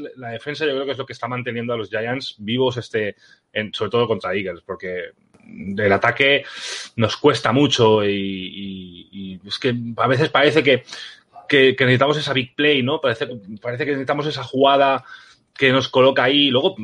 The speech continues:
pensar que el, el touchdown de Tate viene porque la defensa recu-, o sea, la defensa echa para atrás a, a,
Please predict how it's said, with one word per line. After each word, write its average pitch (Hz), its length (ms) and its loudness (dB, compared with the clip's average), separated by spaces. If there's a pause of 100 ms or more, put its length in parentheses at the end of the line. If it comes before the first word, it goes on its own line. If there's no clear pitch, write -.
(120)
pensar 104 380 -6
que 185 100 0
el, 160 120 0
el 104 140 -8
touchdown 131 320 -2
de 139 120 0
Tate 165 220 2
viene 135 300 -2
porque 123 240 -2
la 110 100 0
defensa 113 360 -4
recu-, 117 300 -4
o 107 80 -8
sea, 110 180 -6
la 107 140 0
defensa 120 580 -4
echa 117 240 -2
para 147 140 4
atrás 117 260 0
a, 135 120 0 (140)
a, 95 280 -8